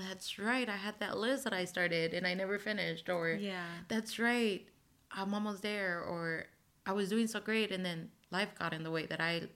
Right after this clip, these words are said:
Speaker 1: forgot about it."
Speaker 2: Yeah,
Speaker 1: Because
Speaker 2: so
Speaker 1: life happens.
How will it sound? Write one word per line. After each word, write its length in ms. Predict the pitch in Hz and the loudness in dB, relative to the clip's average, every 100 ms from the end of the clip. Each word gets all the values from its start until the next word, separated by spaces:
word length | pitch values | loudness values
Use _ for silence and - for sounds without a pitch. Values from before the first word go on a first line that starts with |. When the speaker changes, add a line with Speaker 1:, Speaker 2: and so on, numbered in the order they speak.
| - | -8
Speaker 1:
forgot 260 | - 202 | 0 2
about 260 | 214 180 - | 2 0 -8
it." 220 | - - - | -10 -10 -8
Speaker 2:
Yeah, 380 | 190 175 156 156 | -6 -4 -6 -10
Speaker 1:
Because 220 | 156 240 | -10 -8
Speaker 2:
so 260 | 175 160 160 160 _ _ - | -6 -6 -10 -14 _ _ -10
Speaker 1:
life 160 | 233 277 | -8 -6
happens. 640 | - - - - - - | -8 -8 -10 -10 -12 -14